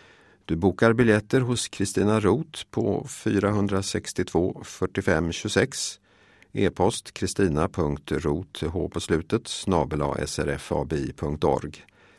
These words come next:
Senast onsdagen nionde februari. Biljetterna skickas sen med ifyllt inbetalningskort. Meddela när du bokar om du behöver ledsagarresurs. För att kunna hämta din syntolkningsapparat måste du vara på plats en halvtimme innan föreställningens början.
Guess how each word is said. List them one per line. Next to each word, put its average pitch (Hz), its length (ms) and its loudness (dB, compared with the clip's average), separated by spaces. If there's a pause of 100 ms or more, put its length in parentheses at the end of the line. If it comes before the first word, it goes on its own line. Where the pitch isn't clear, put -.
Senast 78 540 0
onsdagen 76 800 0
nionde 76 680 -2
februari. 90 540 4 (560)
Biljetterna 73 480 0
skickas - 380 -2
sen - 220 -2
med - 120 -8
ifyllt - 360 -6
inbetalningskort. 76 880 0 (920)
Meddela 90 640 2
när 107 140 2
du 107 100 2
bokar 107 480 0
om 101 180 2
du 92 100 -2
behöver 87 400 -4
ledsagarresurs. - 1160 -4 (460)
För - 160 -4
att 76 100 -4
kunna 82 180 2
hämta 85 360 0
din 76 160 0
syntolkningsapparat 80 1400 0
måste 104 300 -8
du 95 100 2
vara 104 200 0
på - 120 -6
plats 101 340 -2
en 127 80 -2
halvtimme - 480 -4
innan - 320 -6
föreställningens - 800 -6
början. - 420 0